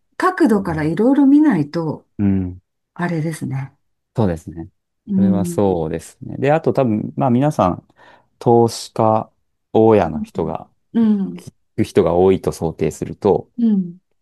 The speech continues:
Speaker 2: そこはあの、よくあるのが住宅ローンとアパートローン、どっちが先かって話ですけど、
Speaker 1: うん、うん。
Speaker 2: これも規模かなと思いますね。あの、本当に本当によく見るのが、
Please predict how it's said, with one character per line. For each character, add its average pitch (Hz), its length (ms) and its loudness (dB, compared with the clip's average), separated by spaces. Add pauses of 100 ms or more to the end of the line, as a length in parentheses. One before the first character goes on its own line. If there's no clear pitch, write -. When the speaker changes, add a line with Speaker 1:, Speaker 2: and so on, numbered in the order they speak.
Speaker 2:
そ 110 60 4
こ 131 100 4
は 117 160 6
あ 113 60 4
の、 107 120 4
よ 107 140 4
く 95 140 0
あ - 20 0
る 82 80 -6
の 80 100 -8
が 82 140 -10
住 98 160 0
宅 101 220 0
ロ 95 160 2
ー - 40 -4
ン 78 80 -8
と 80 120 -10
ア 76 60 -8
パ 82 140 -4
ー 82 40 -6
ト - 100 -8
ロ 87 100 -6
ー 82 40 -8
ン、 85 40 -10
ど 98 100 -2
っ - 20 0
ち 101 100 -4
が 90 80 -8
先 - 240 -16
か 82 80 -6
っ - 60 -10
て - 100 -14
話 78 220 -12
で - 100 -16
す - 80 -20
け 104 80 -6
ど、 104 240 0
Speaker 1:
う - 20 -6
ん、 220 440 2
う 208 160 2
ん。 180 180 -6 (200)
Speaker 2:
こ - 160 -4
れ 104 40 2
も 120 80 2
規 117 140 0
模 123 120 4
か 147 120 0
な 104 200 2
と 98 120 -6
思 87 120 -8
い 90 60 -8
ま 92 120 -8
す - 160 -10
ね。 82 200 -8 (160)
あ 117 160 -8
の、 104 380 -6
本 139 160 -6
当 175 100 4
に 180 100 4
本 180 180 0
当 165 80 0
に 165 80 4
よ 160 100 2
く 131 80 2
見 110 100 2
る 98 80 0
の 87 100 -4
が、 82 380 -8